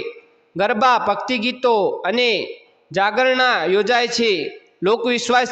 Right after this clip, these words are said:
છે કે મા વેળાઈની કૃપાથી ભક્તને દુર્ભાગ્ય, અચાનક સંકટ તથા દુષ્ટ શક્તિઓથી રક્ષણ મળે છે. પ્રતીક અને સ્વરૂપ.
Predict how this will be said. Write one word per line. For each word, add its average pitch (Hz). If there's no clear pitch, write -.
છે 240
કે 247
મા 202
વેળાઈની 240
કૃપાથી 233
ભક્તને 247
દુર્ભાગ્ય, 214
અચાનક 247
સંકટ 226
તથા 196
દુષ્ટ 233
શક્તિઓથી 240
રક્ષણ 190
મળે 240
છે. 233
પ્રતીક 277
અને 247
સ્વરૂપ. 220